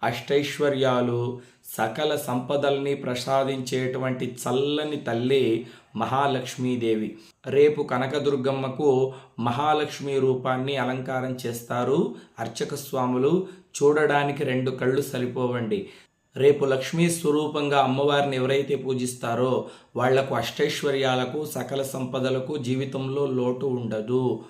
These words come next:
దరిద్ర బాధలు ఆ ఇంటి దరిదాపుల్లో కూడా రావు. అమ్మవారు ఎప్పుడూ కూడా రక్షిస్తుంది. శ్రీశైలంలో రేపు అమ్మవారిని కూష్మాండ రూపంలో అర్చించి పూజిస్తారన్నమాట.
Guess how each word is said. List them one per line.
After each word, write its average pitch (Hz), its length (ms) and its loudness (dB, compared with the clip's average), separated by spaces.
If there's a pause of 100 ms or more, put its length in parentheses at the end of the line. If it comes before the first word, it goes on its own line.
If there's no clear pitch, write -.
(400)
దరిద్ర 139 500 2
బాధలు 139 720 4 (500)
ఆ 127 100 4
ఇంటి 139 400 2
దరిదాపుల్లో 147 680 4
కూడా 135 380 0
రావు. 127 320 2 (100)
అమ్మవారు 131 540 2
ఎప్పుడూ 135 440 0
కూడా 131 400 -2 (340)
రక్షిస్తుంది. 117 960 -6
శ్రీశైలంలో 151 920 4
రేపు 135 320 2
అమ్మవారిని 135 800 4 (280)
కూష్మాండ 156 640 2
రూపంలో 135 600 2
అర్చించి 143 640 -4
పూజిస్తారన్నమాట. 123 1200 -4